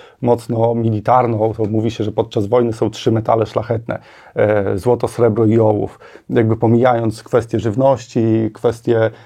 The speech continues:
e, że środkiem płatniczym może być alkohol, papierosy, e, czy medyka-, medykalia, jakby skupimy się tylko i wyłącznie na aktywach finansowych. Żeby przewieźć, e, duży majątek i żeby go zabezpieczyć,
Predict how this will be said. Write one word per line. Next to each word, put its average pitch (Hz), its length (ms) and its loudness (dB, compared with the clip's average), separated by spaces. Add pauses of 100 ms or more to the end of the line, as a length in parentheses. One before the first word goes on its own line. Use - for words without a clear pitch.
(160)
e, 110 360 2
że 104 220 0 (240)
środkiem 117 380 -2
płatniczym 117 420 -2
może 110 180 0
być 101 140 -4
alkohol, 117 460 0
papierosy, 117 760 2 (880)
e, 120 1000 -2
czy 123 80 -2
medyka-, 117 420 2
medykalia, 139 680 0 (320)
jakby 123 260 0
skupimy 127 380 -2
się 127 260 2 (280)
tylko 139 240 0
i - 20 4
wyłącznie 123 340 0
na 123 80 2
aktywach 113 400 -2
finansowych. 117 560 -4 (280)
Żeby 120 480 2 (180)
przewieźć, 151 500 0
e, - 40 -20 (720)
duży 147 420 2
majątek 117 680 0
i 123 120 -4
żeby 120 180 -6
go 117 120 0
zabezpieczyć, 117 680 0